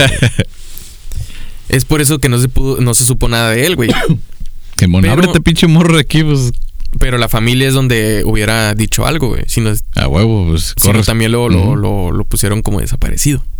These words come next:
Speaker 2: Mames, güey.
Speaker 1: Después de treinta días, güey, al p-, programa de Coast to Coast con Arbel,
Speaker 2: Ujú.
Speaker 1: un oyente llamó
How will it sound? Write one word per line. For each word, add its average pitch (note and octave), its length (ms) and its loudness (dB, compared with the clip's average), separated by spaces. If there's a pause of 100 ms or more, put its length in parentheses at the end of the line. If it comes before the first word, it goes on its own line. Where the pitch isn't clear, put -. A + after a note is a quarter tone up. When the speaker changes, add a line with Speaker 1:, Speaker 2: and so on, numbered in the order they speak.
(120)
Speaker 2:
Mames, D2 400 0
güey. - 120 -2 (2000)
Speaker 1:
Después D3 800 0 (2250)
de D3 160 0
treinta D#3 420 0
días, C#3 420 2
güey, G#2 200 0 (1040)
al A#2 160 0
p-, A#2 160 -2
programa A#2+ 540 2
de B2 100 2
Coast - 280 0
to C3+ 80 0
Coast B2 340 -2
con A2 200 0
Arbel, B2 460 0 (640)
Speaker 2:
Ujú. E2 400 2 (300)
Speaker 1:
un D#3+ 180 2
oyente D3 680 0
llamó A2+ 560 0